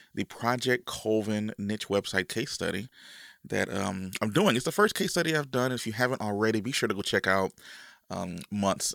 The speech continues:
zero, one, two, and three. The site's growing nicely.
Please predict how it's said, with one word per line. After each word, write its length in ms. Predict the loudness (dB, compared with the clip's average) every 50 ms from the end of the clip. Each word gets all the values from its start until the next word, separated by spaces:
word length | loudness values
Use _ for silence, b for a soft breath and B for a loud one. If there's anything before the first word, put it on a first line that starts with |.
| -6 -8
zero, 640 | -8 -8 -6 -4 -2 -2 -2 0 -2 -2 -2 -4
one, 440 | -4 -6 -6 -4 -4 -4 -4 -4 -6 -8
two, 260 | -8 -8 -8 -8 -8
and 220 | -8 -8 -10 -10 -10
three. 300 | -10 -8 -8 -10 -10 -12 -16 _ _ _ _ _ _ _ _ _ _ _ _ _ _ _ _ B B B B B
The 80 | B 4
site's 220 | 6 6 6 6
growing 240 | 6 4 4 6 6
nicely. 440 | 4 4 2 2 -2 -4 -6 -8